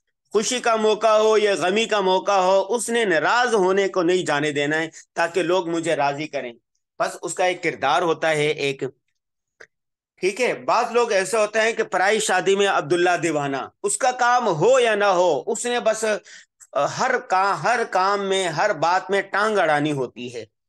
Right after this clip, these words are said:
ठीक है। इसको कहते हैं कि पराई शादी में अब्दुल्ला जमाना, उसको कोई काम हो या ना हो,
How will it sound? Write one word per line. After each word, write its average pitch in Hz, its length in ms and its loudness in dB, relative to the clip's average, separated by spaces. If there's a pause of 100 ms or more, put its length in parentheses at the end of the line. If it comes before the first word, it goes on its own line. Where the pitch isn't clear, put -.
(340)
ठीक 180 200 -4
है। 175 80 0
इसको 175 220 -2
कहते 180 260 -2
हैं 208 100 -2
कि 196 60 -6
पराई 165 300 0
शादी 151 320 0
में 151 120 0
अब्दुल्ला 139 380 0
जमाना, 117 400 -8
उसको 202 300 -8
कोई 220 140 -10
काम 202 260 0
हो 190 220 0
या 202 140 0
ना 196 80 0
हो, 190 320 2